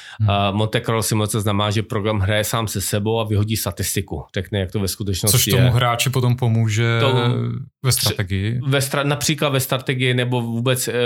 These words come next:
Speaker 2: ve spoustě, nebo jak optimálně sázet, jak optimálně hrát v mnoha aspektech. A já jsem si ho tam napsal, abych si, abych si ověřil, že to skutečně jde. No ale když jsem ten program napsal, tak jsem, eh, pře-, a tehdy to bylo v roce devadesát pět, devadesát šest,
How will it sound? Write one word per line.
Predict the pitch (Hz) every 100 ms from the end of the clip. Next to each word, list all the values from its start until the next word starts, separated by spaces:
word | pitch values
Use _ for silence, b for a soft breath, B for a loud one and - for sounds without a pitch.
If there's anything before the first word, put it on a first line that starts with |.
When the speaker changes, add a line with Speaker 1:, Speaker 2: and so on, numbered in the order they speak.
| 117 113 123
Speaker 2:
ve |
spoustě, | 123 - 135 - 120
nebo | 110
jak | 117 113
optimálně | 120 117 131 120 110 113
sázet, | - 113 110 113 113
jak | 113 -
optimálně | 98 - 113 104 107
hrát | 104 104 107
v | 101 107 110
mnoha | 113 120
aspektech. | 110 - 104 - - B B B
A | 113
já | 117
jsem | 165
si | 151
ho | 156
tam | 147 131
napsal, | 127 -
abych | 139 139
si, | 151
abych | 120 127
si | -
ověřil, | 139 107 120 135
že | 127 131
to | 131
skutečně | - - 131 117
jde. | 95 92 131 B B B B -
No | 107
ale | 120 127
když | 120
jsem | - 143
ten | 147 143
program | 139 135 147 156 135 104
napsal, | 113 - - 101 92 120 B B B B -
tak | 107
jsem, | - 139 131
eh, | 127 117 117
pře-, | 113 - 113
a | 113
tehdy | - 113 120
to | 127
bylo | 117
v | 117
roce | 113 -
devadesát | 117 110 107 120
pět, | 113 120
devadesát | 117 113 123 117
šest, | - 120